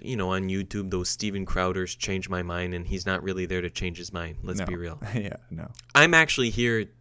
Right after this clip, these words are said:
Speaker 1: to listen.
Speaker 2: Mm-hmm.
Speaker 1: Like, that's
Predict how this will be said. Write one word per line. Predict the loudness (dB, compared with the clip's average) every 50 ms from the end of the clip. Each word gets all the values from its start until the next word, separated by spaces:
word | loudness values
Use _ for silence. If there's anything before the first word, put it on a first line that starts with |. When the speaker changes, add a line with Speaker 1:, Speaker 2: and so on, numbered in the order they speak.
| -20 -20 _ _
Speaker 1:
to | -6 -2 -2 0 0 -2 -4 -8 -12 -16 -20 _ _ -20 _ _ _ _ -20 _ _ _ _ _ _ _ _ _ _ _ _ _ _ _
listen. | 2 6 8 8 8 8 6 2 -2 -4 -8 -10 -10 -14 -20 -20 -20 _ -20 -16 -8
Speaker 2:
Mm-hmm. | -6 -4 -2 -2 -2 -2 -4 -8 -14 -20 -20 -20 -20 -20 -20 -4 0
Speaker 1:
Like, | 0 0 0 4 6
that's | 8 10 10 8 6